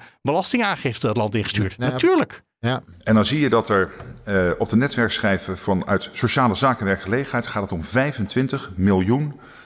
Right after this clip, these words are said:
Speaker 3: documenten. Bij Financiën gaat het om negentien miljoen documenten en dat is dan het kerndepartement. En bij de Belastingdienst, inclusief toeslagen,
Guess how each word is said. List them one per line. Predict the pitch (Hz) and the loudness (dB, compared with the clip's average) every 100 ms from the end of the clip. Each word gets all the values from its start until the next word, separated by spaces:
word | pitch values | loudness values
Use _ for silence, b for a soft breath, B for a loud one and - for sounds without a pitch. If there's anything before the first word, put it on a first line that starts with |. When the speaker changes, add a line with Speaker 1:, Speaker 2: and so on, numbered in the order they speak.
| B - | B -2
Speaker 3:
documenten. | 110 92 85 78 71 - B B B B B - | 0 2 0 -2 -6 -14 B B B B B -6
Bij | 76 95 | -4 0
Financiën | 98 127 - 113 | 2 2 2 -2
gaat | 110 | -2
het | 101 | 0
om | 92 95 | 2 4
negentien | 117 131 117 123 | 2 0 -4 0
miljoen | 120 120 | 2 2
documenten | 113 113 107 117 123 107 50 | 2 0 0 -2 -2 -8 -8
en | - 90 82 | -6 -6 -4
dat | 87 85 | -4 -2
is | |
dan | - | -2
het | 76 | -2
kerndepartement. | - 120 113 107 98 98 98 101 - | 0 0 2 0 -2 -2 0 0 -2
En | - 95 | -4 0
bij | 90 | 2
de | |
Belastingdienst, | 80 113 - 98 98 90 - | 2 2 2 0 0 0 0
inclusief | 107 85 78 - | -2 -2 -6 -2
toeslagen, | 135 113 104 101 - | 0 0 2 2 0